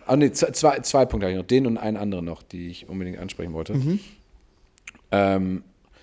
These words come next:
Speaker 1: S-, Scusa, es sind drei, aber damals bleibt
Speaker 2: Oh,
Speaker 1: es
Speaker 2: Digga,
Speaker 1: sind, sind
Speaker 2: bombardiert,
Speaker 1: Shorties,
Speaker 2: Alter.
Speaker 1: Shorties, Shorties.
Speaker 2: Shorties, okay.
Speaker 1: Ähm,
Speaker 2: Ja,
Speaker 1: also
Speaker 2: dann
Speaker 1: das,
Speaker 2: Short-,
Speaker 1: das
Speaker 2: Shorty
Speaker 1: erste
Speaker 2: mal mit der
Speaker 1: ist,
Speaker 2: Shorty.
Speaker 1: ähm, Pi-, Pi-, äh, Piastri und Russell, wo Russell da, äh,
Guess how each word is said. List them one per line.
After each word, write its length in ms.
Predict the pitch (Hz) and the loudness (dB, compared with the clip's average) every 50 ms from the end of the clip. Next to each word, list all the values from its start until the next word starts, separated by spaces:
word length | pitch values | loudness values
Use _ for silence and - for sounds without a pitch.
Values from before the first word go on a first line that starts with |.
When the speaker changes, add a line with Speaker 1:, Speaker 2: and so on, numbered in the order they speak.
| _ _ | _ _
Speaker 1:
S-, 320 | - - - - - - - | -16 -12 -10 -8 -8 -8 -8
Scusa, 560 | - - - - 123 120 117 104 92 87 80 - - _ _ _ | -8 -10 -8 -4 -2 0 0 0 0 -2 -2 -6 -12 _ _ _
es 80 | - - | -14 -10
sind 140 | - 98 92 | -8 -8 -6
drei, 400 | 107 - 92 90 87 80 76 - - _ _ | -6 -4 -2 -2 -2 -2 -4 -8 -14 _ _
aber 200 | - 87 95 95 | -2 0 0 2
damals 320 | 90 98 101 104 101 95 | 2 4 4 4 2 2
bleibt 160 | 87 92 170 | 4 8 10
Speaker 2:
Oh, 720 | 170 147 139 123 113 117 113 104 101 104 107 107 107 110 104 | 10 12 12 10 10 8 8 8 8 8 8 8 8 6 6
Speaker 1:
es 80 | 101 | 4
Speaker 2:
Digga, 420 | - 104 98 95 95 - - 95 92 | 2 0 -2 -2 0 0 2 2 2
Speaker 1:
sind, 100 | 92 110 | 4 4
sind 80 | 117 | 4
Speaker 2:
bombardiert, 380 | 117 120 113 113 107 104 131 120 | 2 2 2 2 0 2 2 2
Speaker 1:
Shorties, 340 | 117 120 117 113 117 107 98 92 | 4 6 6 6 6 4 2 2
Speaker 2:
Alter. 200 | 92 92 - 92 | 0 0 -2 -2
Speaker 1:
Shorties, 640 | 90 90 135 123 120 113 104 87 85 - - - - | 0 2 6 6 6 6 4 2 -4 -6 -8 -6 -4
Shorties. 480 | - 110 101 98 - 71 - - - - - - - - | -2 0 0 -2 -2 -4 -10 -12 -14 -14 -16 -16 -10 -2
Speaker 2:
Shorties, 420 | - 127 117 113 110 113 120 - - | 2 4 4 4 4 0 -2 -2 2
okay. 300 | - 117 117 117 113 110 | 4 6 8 8 8 8
Speaker 1:
Ähm, 120 | 110 110 - | 6 4 4
Speaker 2:
Ja, 60 | 113 | 4
Speaker 1:
also 140 | 110 110 110 | 4 4 4
Speaker 2:
dann 80 | - | 4
Speaker 1:
das, 100 | - 104 | 2 4
Speaker 2:
Short-, 160 | 110 131 120 110 | 4 4 4 4
Speaker 1:
das 60 | 110 | 4
Speaker 2:
Shorty 220 | - 135 123 120 113 | 4 6 6 6 6
Speaker 1:
erste 120 | 104 104 | 6 6
Speaker 2:
mal 100 | 104 - | 6 6
mit 100 | 107 104 | 6 4
der 60 | 104 | 4
Speaker 1:
ist, 60 | 98 | 2
Speaker 2:
Shorty. 220 | - - 117 110 110 | 4 4 4 4 4
Speaker 1:
ähm, 220 | 107 107 104 104 - - _ | 2 0 -2 -6 -10 -14 _
Pi-, 100 | - 123 | -8 -8
Pi-, 280 | 120 - - - 123 - | -8 -6 -4 -4 -4 -2
äh, 60 | - - | -4 -2
Piastri 560 | - 127 120 123 147 - - 139 135 131 127 | 2 4 4 4 4 2 0 2 2 2 2
und 280 | - 104 107 104 98 | 2 2 0 2 2
Russell, 340 | 104 104 110 - - 90 82 80 | 2 2 2 0 -2 -4 -2 -2
wo 140 | 87 90 | 0 0
Russell 340 | 82 92 104 110 - - 104 | 2 2 2 2 2 0 -2
da, 340 | 95 95 95 92 95 92 92 | 0 0 0 0 0 -2 -2
äh, 560 | - - - 90 90 90 90 87 87 85 85 | -4 -6 -6 -4 -4 -2 -2 -2 -4 -4 -6